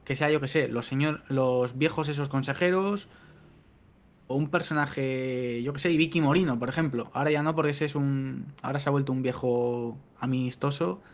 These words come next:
con su equipo <laughs> de niños, pero bueno. A-, algo así yo creo que hubiese estado mucho mejor que matar a Naruto para dejar la aldea sin un Hokage, que a mí es una idea que sí que me, me llama la atención, pero no de esa manera.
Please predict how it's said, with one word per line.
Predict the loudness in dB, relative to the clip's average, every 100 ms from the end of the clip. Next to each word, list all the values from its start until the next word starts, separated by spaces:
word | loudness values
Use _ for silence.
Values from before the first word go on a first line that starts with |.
| -20 -6
con | -4
su | -2
equipo | 0 0 2 2 2 0 -6 -12 -14 -16 -18
<laughs> | -20 -20 -8
de | 0
niños, | 2 4 2 2
pero | 4 4
bueno. | 4 2 -10 -20 -20 -20 -20 -20 -20 -20 -20 -20 _ _ _ _ 0
A-, | 4 4
algo | 4
así | 4 6
yo | 6
creo | 6 6
que |
hubiese | 4
estado | 2 0
mucho | 2 0 -2
mejor | 0 -2
que | 0
matar | -4 -2
a | -2
Naruto | 0 0 2
para | 0 0
dejar | 0 2 2 4
la | 0
aldea | 0 -2
sin | 0
un | 0
Hokage, | 0 2 2 0
que |
a | 0
mí |
es | 0
una | 0
idea | 0 0
que | -2
sí | -2
que | -2
me, | -2 -2 -4 -4 -8 -18 -20 _ _ _ -8
me |
llama | -2 0
la | 0
atención, | 0 -4 -2 0 0 -2
pero | -4 -4 -6 -10 -16 -20 -20 -20 -20 -20 -20 -6
no | 0
de | 0
esa | 0
manera. | -2 -2 -4